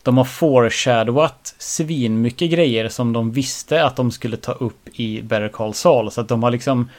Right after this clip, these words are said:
de har inte behövt sitta och kolla igenom serien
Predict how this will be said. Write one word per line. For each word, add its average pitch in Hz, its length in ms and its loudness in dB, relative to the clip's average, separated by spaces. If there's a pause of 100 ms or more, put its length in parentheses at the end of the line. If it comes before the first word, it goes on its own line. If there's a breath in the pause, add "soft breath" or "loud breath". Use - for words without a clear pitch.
(160 loud breath)
de 123 140 2
har 147 60 6
inte 131 140 -2
behövt 127 240 4
sitta - 300 0
och 127 100 0
kolla 127 240 4
igenom 120 340 0
serien 110 560 0